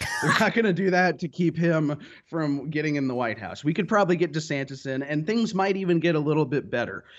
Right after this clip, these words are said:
But we need a transformational president right now. We need a reverse Obama card right now, and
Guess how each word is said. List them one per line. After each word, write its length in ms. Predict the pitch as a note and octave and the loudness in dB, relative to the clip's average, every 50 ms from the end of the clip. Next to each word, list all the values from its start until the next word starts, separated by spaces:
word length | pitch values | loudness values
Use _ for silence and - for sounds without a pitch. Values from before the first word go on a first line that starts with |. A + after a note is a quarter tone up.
| - - - | -20 -16 -14
But 380 | - B2+ C#3+ C#3+ C#3+ C3+ - - | -4 0 2 2 2 2 0 -2
we 160 | D3 D3+ D#3+ | 0 2 2
need 260 | E3+ F#3 F#3+ F#3+ F3+ | 2 2 2 0 0
a 160 | F3 D3+ D#3+ D#3 | 0 2 0 0
transformational 1300 | D#3 - - E3 D3+ E3 E3 D3+ - - - D#3 C#3 C3+ C3+ C#3+ C#3+ - - C#3+ C#3 C#3 C3 B2 G#2 | 0 0 0 0 2 2 2 0 -2 0 0 2 4 4 4 2 0 0 0 0 2 2 2 0 0
president 540 | - - C3 C3 B2+ B2+ C3 B2+ A2+ A2 A2 | -2 0 0 0 0 0 -2 -2 -2 -2 -2
right 240 | A#2+ A2 G#2 G2 - | -2 -2 -2 -2 -2
now. 180 | A#2+ G#2 G2+ | -2 -2 -2
We 180 | G2 A2 C3+ E3 | -2 0 2 2
need 300 | E3 D#3 D#3 D#3 D#3 D3+ | 4 6 6 6 6 4
a 220 | B2 C#3+ C#3 C3+ | 2 2 0 0
reverse 840 | C3 A2+ C#3 D3 C#3+ C#3+ - C#3+ B2 C3+ B2+ C3 C#3+ C#3 - - - E3+ | 0 0 0 0 0 0 -2 -6 -4 -2 0 0 0 0 -2 -6 -4 -2
Obama 480 | D3+ C#3 C3+ - C3 C#3 C#3+ C#3 C3+ - | -2 -2 -2 -2 -2 0 0 0 0 -2
card 500 | - - B2 A#2 A2 G#2+ G#2+ A2 A2 - A#2+ | -4 -8 -6 -4 -2 -2 -2 -4 -6 -6 -4
right 260 | C3+ B2+ B2 A#2 A2 | -2 -2 -2 -2 -4
now, 280 | A#2+ A#2+ A#2 A#2 A#2+ A#2 | -4 -6 -6 -6 -8 -6
and 300 | B2 C#3+ C3 C3 B2+ A#2+ | -4 -4 -4 -4 -4 -6